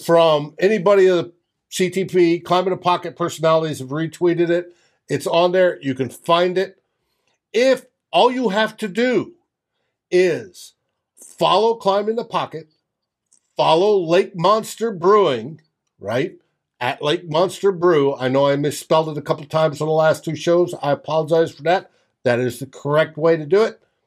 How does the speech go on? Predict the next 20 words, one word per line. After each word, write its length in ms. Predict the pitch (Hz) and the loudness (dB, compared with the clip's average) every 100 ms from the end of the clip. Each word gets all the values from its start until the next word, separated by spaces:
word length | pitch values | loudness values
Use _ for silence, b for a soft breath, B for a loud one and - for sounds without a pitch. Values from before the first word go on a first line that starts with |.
| _ _ _ _ _ _ _ _ - | _ _ _ _ _ _ _ _ -2
Enter 340 | 196 233 233 | 2 4 2
by 480 | 175 - 165 143 131 | 0 0 2 2 -2
noon 840 | 120 143 196 233 240 247 226 165 _ _ - | -2 2 2 2 -2 -2 -4 -8 _ _ -4
on 260 | 190 233 | -2 -2
Wednesday, 800 | 240 254 240 180 - 131 117 120 - _ _ | 2 2 2 -2 -8 -8 -6 -10 -16 _ _
and 160 | 143 131 | -4 -2
you 160 | 160 139 | 0 0
have 220 | 170 170 | 0 -2
a 60 | |
chance 600 | 165 - 185 170 107 - - _ _ _ | -6 -4 -2 0 -2 -10 -20 _ _ _
to 100 | - | -6
win 320 | 135 147 135 | -2 0 0
this 320 | 127 110 - - _ _ _ _ _ | -2 -8 -12 -20 _ _ _ _ _
cool 360 | - 170 247 202 | -2 2 4 2
hat, 540 | 202 190 185 190 - _ _ _ | 2 0 0 -4 -18 _ _ _
which 200 | 92 - | -16 -8
I 140 | 113 | -8
could 180 | 139 208 | -6 -6
use, 540 | 202 160 160 190 175 - _ _ _ _ | -2 0 2 0 -4 -20 _ _ _ _
right? 340 | 127 147 190 | 0 0 0